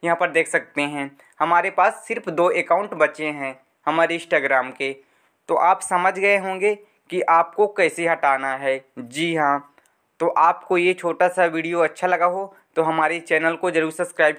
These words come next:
कर देना। अगर, अगर अभी तक हमें Instagram पर फॉलो नहीं किए हैं तो फॉलो कर लेना। अगर कोई भी क्वेश्चन है तो हमें कमेंट करके ज़रूर बता देना। जय हिंद, जय भारत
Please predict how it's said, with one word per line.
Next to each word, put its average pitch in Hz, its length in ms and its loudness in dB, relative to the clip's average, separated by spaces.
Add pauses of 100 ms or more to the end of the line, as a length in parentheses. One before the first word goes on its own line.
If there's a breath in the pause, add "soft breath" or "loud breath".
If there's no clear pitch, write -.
कर 160 120 2
देना। 135 240 0
अगर, 156 280 2 (500)
अगर 156 200 4
अभी 165 180 0
तक 180 200 2
हमें 175 180 -4
Instagram 165 420 -2
पर 180 120 2
फॉलो 151 320 0
नहीं 175 220 -6
किए 185 200 -2
हैं 214 140 -4 (280 soft breath)
तो 190 60 -4
फॉलो 156 340 0
कर 147 160 2
लेना। 139 300 -2
अगर 165 260 2
कोई 170 200 -4
भी 170 140 -6
क्वेश्चन 165 440 -2
है 220 400 -4 (160)
तो 151 40 -4
हमें 180 160 0
कमेंट 175 280 -2
करके 170 260 0
ज़रूर 156 280 0
बता 135 260 2
देना। 127 240 -6
जय 131 100 -2
हिंद, 175 120 -4
जय 175 80 4
भारत 170 260 0